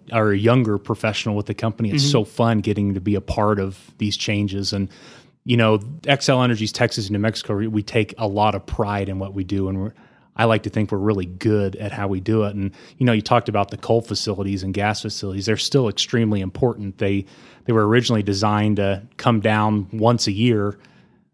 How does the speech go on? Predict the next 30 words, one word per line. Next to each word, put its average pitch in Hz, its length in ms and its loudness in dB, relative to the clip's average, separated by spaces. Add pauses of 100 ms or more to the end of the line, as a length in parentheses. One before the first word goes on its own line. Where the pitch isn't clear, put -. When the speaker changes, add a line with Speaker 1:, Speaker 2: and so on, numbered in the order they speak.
Speaker 1:
shut 120 300 2
down, 104 360 0
start 117 300 4
Speaker 2:
Mm-hmm. 110 60 4
Speaker 1:
up, 107 140 -2
and 104 100 0
go 101 340 2 (100)
full 117 360 4
load 107 360 2
and 90 160 -6
run 110 220 4
there 95 200 -4
all 98 160 -2
year 98 200 -2
long. 95 500 -4
Now 113 280 2
we're 92 220 -4
starting 107 460 0
and 92 120 -4
stopping 101 440 -4
'em, 92 240 -6 (500)
you 98 60 -4
know, 90 200 -8 (160)
sometimes 101 540 -2
daily. 98 640 -4
Speaker 2:
Hmm. 190 220 0
Speaker 1:
So 104 180 -2
running 101 520 0 (300)
old 110 320 2
plants 117 560 -2